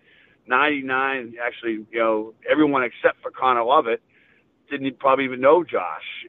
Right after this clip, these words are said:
And so they were part of something that they, you know, didn't choose to be part of, just happened to be the game that day. Um, and I thought it was, for us, it was an emotional lift. For them, it was a distraction. Um,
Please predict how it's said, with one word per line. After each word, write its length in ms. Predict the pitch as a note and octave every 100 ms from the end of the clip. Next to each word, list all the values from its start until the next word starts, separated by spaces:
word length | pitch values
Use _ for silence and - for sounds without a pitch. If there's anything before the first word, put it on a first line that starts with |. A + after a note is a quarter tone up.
| -
And 260 | A#2 A2+ -
so 480 | B2+ A#2+ A#2+ A#2 G#2+ _ _ _ -
they 120 | B2+
were 120 | D3
part 380 | - C#3+ C#3+ C#3+
of 60 | A#2+ D3
something 400 | C3 A2+ B2 B2
that 160 | A#2 -
they, 580 | A#2+ A#2+ A#2+ A#2+ A2+ G#2+ _ _ _ _ _
you 140 | - B2+
know, 160 | A2+
didn't 280 | G#2+ C3+ A#2 -
choose 200 | C#3+ C#3+
to 60 | C#3+
be 80 | D3+
part 320 | D3+ D3 D3+
of, 260 | E3 C3+
just 160 | A#2+ A#2
happened 220 | B2 A#2
to 80 | A2+
be 160 | G2+ A#2+
the 100 | A2
game 280 | A2 A#2+ C3
that 200 | B2+ B2+
day. 380 | C#3 C#3+ D3+ - _ _ _ -
Um, 460 | A#2 A2+ A2 G#2+ A2+ -
and 80 | B2
I 80 | B2+
thought 200 | C#3+ C#3+
it 60 |
was, 120 | C#3 - -
for 160 | C3 C3+
us, 140 | D#3+ -
it 80 | B2
was 100 | B2
an 100 | B2+
emotional 540 | B2 C#3 C3 C#3+ A#2
lift. 220 | C3 C#3+ _
For 80 | A2
them, 180 | A#2 A#2+
it 80 | B2
was 140 | G#2+ G#2
a 20 |
distraction. 800 | G2 - A#2 A2+ B2+ - D#3+ D#3 _ - - - -
Um, 380 | A2 A2 G#2+